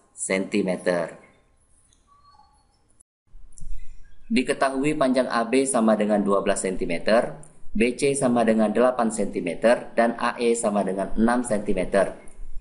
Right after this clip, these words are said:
Hitunglah luas bidang diagonal A B G H. Nah, untuk menghitung luas A B G H,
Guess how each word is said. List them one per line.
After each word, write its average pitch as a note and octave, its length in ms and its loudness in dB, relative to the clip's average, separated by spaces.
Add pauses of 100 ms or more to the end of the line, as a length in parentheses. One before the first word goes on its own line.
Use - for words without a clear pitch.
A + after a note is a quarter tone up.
(160)
Hitunglah C3+ 480 2
luas B2+ 400 2
bidang G#2+ 320 2
diagonal G2+ 720 0
A G2+ 160 -4
B A2+ 240 -2
G G2+ 160 -2
H. E2 240 -8 (640)
Nah, G#2+ 240 0
untuk C#3+ 320 -2
menghitung C#3 880 -2
luas C3+ 480 2 (160)
A A#2+ 160 0
B G2+ 320 0
G F#2 160 -2
H, F2 100 -8